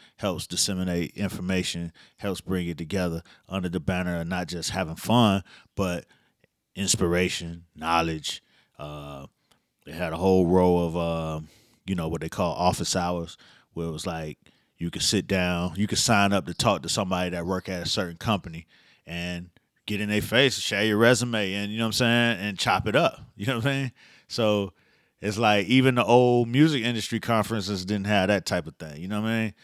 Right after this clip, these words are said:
Like, you had to run up on a nigga, <laughs> you know? So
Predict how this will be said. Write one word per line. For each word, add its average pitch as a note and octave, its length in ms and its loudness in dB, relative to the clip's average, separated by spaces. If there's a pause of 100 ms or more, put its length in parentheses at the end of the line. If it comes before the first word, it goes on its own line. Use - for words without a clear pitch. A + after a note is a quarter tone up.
(220)
Like, E2 100 -2
you A2+ 100 2
had G#2 140 2
to F2 80 -2
run G#2+ 200 2
up D3 200 6
on G2+ 160 -2
a F2+ 40 -6
nigga, D2+ 380 -10
<laughs> - 60 -16
you A#2 220 2
know? B2+ 180 4 (460)
So G2 480 2